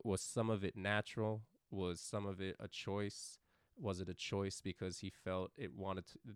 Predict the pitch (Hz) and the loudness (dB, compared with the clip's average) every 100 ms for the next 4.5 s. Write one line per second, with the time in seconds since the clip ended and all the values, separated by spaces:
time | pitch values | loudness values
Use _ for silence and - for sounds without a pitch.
0 | - 95 87 95 101 98 92 90 92 92 | -4 -2 -2 -4 -2 -2 -2 -4 -2 -4
1 | - - 95 90 92 - 90 87 85 85 | -4 -2 0 2 0 -2 -4 -2 -2 2
2 | 90 90 85 82 85 _ - _ - 92 | 2 2 0 -2 -4 _ -20 _ -4 -4
3 | 90 92 92 - 92 95 - 101 101 95 | -2 -4 -6 -6 -2 -2 -2 -4 0 0
4 | 92 92 92 87 87 | 0 -2 -2 -2 -4